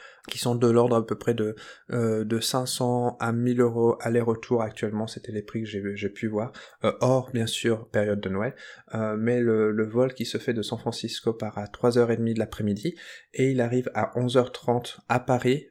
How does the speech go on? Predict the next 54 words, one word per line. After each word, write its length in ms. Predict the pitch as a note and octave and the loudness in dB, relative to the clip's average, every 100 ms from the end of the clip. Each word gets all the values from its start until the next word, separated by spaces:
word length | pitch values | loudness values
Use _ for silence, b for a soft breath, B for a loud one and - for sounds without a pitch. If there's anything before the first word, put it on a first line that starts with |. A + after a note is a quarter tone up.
| - | 2
le 140 | A#2 | 6
lendemain 340 | A#2+ C3+ B2+ G2+ | 6 6 2 2
matin. 300 | F2+ - - _ A#2 | 0 -6 -12 _ -6
Donc, 200 | G#2+ G2+ - | -4 -4 -2
en, 360 | A2 G2+ G2 | 0 0 0
euh, 40 | G2 | 0
je 120 | - | 0
parle 180 | B2+ A#2+ | 2 2
bien 140 | A2 | 0
sûr 180 | - A#2+ | 0 0
des 180 | G#2+ G#2+ | 2 2
heures 80 | G#2 | 0
locales, 340 | G2+ F2 F2 | 0 -4 -4
quinze 220 | - G#2 | -6 0
heures 120 | G#2 | 0
trente 380 | - G#2+ G#2 - B B B A2+ | 0 -2 -2 -4 B B B -4
de 280 | A2+ A2 | 0 2
San 200 | G#2+ A2+ | 2 0
Francisco, 480 | - G#2+ G#2+ - G#2+ | 0 -2 -2 -2 0
heure 180 | G2+ G2 | 0 -2
locale, 460 | F#2+ - G2 G2+ - | -6 -2 -2 -2 -4
heure 160 | G2+ - - | -8 -8 -10
pas-, 100 | G2+ - G#2 | -10 -6 -8
euh, 100 | G2+ | -4
pacifique, 580 | G#2 G2+ - C3+ C3+ B B B | -4 -4 -4 -4 -4 B B B
arrivé 420 | - A2 A2+ A2+ - | -6 -2 0 0 -2
à 260 | G#2 - - | -4 -4 -4
onze 200 | A#2+ A#2 | 0 0
heures 140 | A2 | -2
trente, 440 | - A#2 A2+ - - | -2 -2 -2 -6 -8
euh, 280 | A2 G2+ G2 - | -6 -4 -4 -4
heure 200 | G2+ - - | -6 -6 -6
de 100 | A2 | -2
Paris, 360 | G#2 G2 A#2 B B B B A2 | -2 -2 -6 B B B B -2
euh, 180 | G2 F#2 | -2 0
à 260 | A#2+ A#2 A2+ | 2 2 2
Charles 320 | - A#2+ A2+ | 2 4 4
de 120 | G2+ | 2
Gaulle 260 | G2 G2+ A2+ B B | 0 -2 -2 B B
le 160 | A2+ A2+ | 2 4
lendemain 260 | A2+ A2 | 4 2
matin. 300 | G2+ F#2+ F2+ | 0 -2 -2
Donc 200 | F#2+ - | -2 -2
en 60 | A2 | 0
fait, 260 | A#2+ - - | 0 -2 -8
on 80 | G#2 | -8
perd 360 | - C3 B2+ - | 4 4 4 -4
une 100 | G#2+ | -8
sorte, 300 | - A2+ - | 0 0 0
une 180 | A2 A2+ | -2 2
journée 360 | A2 A2+ B2 | 2 2 -2
avec 240 | A2+ G#2+ - | -2 -2 -2
ce 140 | - | -4
vol. 260 | G2 F#2+ | 0 -2